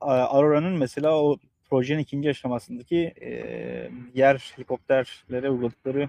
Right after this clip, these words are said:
şey görünüyor. Mesela burada helikopterin içerisinde bir tane test pilotu var fakat o sadece güvenlik amacıyla duruyor. Yani normalde bütün her şeyi oradaki yazılım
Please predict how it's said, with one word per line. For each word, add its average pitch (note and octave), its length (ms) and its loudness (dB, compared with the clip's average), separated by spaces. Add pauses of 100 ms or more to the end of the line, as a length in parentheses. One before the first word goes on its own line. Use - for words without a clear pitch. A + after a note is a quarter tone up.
şey C3 160 -4
görünüyor. G#2+ 220 -4
Mesela B2 200 -4
burada D#3 320 4 (1500)
helikopterin C#3+ 520 2
içerisinde D#3+ 340 0
bir E3+ 60 0
tane D#3+ 280 2
test - 280 -2
pilotu D#3 280 0
var A3+ 160 4
fakat F#3+ 260 2
o F#3 80 2
sadece F3+ 440 6
güvenlik D#3+ 420 4
amacıyla D3+ 380 0
duruyor. G#2 280 -6
Yani A2+ 100 -6
normalde B2+ 380 -2
bütün C#3+ 200 -2
her B2 120 6
şeyi D#3 280 -2
oradaki C3 320 -2
yazılım C#3 380 -2